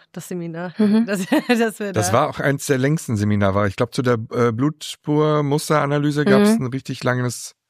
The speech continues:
Speaker 3: fast Tagesseminar, oder?
Speaker 2: Ja, genau.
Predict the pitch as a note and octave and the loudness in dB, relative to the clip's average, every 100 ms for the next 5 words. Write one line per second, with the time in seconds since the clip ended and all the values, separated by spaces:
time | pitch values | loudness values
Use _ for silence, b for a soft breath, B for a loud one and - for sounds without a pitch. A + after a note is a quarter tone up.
0 | _ _ - A2+ - B2+ B2 - C#3 C#3 | _ _ -12 -10 0 2 2 0 -4 -2
1 | C#3+ C#3 B2+ A3+ D#3+ E3+ _ _ - F#3 | -2 -2 2 4 2 -2 _ _ -8 -6
2 | E3 | -4